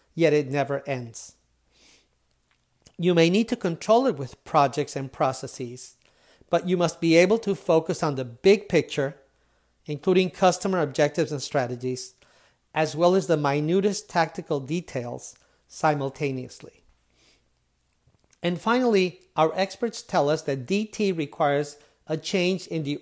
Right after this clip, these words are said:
organizational structure because it commands seamless, friction-free execution, not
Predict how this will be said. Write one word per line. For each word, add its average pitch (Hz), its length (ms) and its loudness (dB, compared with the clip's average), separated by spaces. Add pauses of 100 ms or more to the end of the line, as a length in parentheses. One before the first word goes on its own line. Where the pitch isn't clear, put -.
organizational 170 760 0
structure 135 640 -4 (640)
because 165 340 -2
it 156 100 -10
commands 156 600 -2 (100)
seamless, 185 840 -4 (100)
friction-free 190 800 -2
execution, 151 720 -6 (720)
not 165 480 2